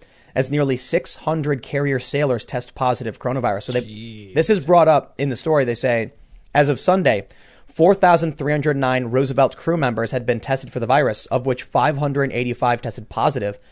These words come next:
Speaker 1: according to a Navy update. About four hundred sailors awaited testing.
Speaker 2: Do they have that many crew members at one time?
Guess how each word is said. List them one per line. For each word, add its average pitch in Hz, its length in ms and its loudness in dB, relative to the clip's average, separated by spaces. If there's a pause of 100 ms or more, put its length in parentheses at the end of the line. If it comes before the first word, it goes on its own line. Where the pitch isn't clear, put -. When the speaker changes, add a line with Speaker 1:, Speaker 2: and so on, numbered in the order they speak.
(240)
Speaker 1:
according 147 480 0
to 147 140 0
a 135 40 2
Navy 123 380 -2
update. 120 420 0
About 113 200 -2
four 151 320 0
hundred 135 300 -2
sailors 120 340 0
awaited 113 260 -6
testing. 120 380 -8 (120)
Speaker 2:
Do 113 100 -8
they 143 120 -2
have 131 220 -4
that 107 200 -4
many 110 360 -6 (260)
crew 113 260 -6
members 151 340 -8
at 92 120 -8
one 104 240 -8
time? 107 380 -10